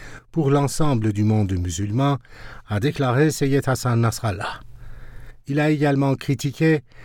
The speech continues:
certains groupes irakiens pour avoir oublié les sacrifices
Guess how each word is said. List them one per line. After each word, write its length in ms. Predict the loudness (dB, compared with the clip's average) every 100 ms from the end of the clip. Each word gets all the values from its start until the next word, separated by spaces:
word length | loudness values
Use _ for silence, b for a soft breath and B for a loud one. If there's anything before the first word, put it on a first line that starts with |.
| B -8
certains 520 | -2 -2 0 0 0
groupes 420 | 0 0 0 -2 -2
irakiens 640 | 0 2 0 0 2 2
pour 240 | 0 0
avoir 540 | 0 2 0 0 -2 0
oublié 560 | 0 -2 0 2 2 B B B B 2
les 160 | 4
sacrifices 720 | 4 0 0 -2 2 2 2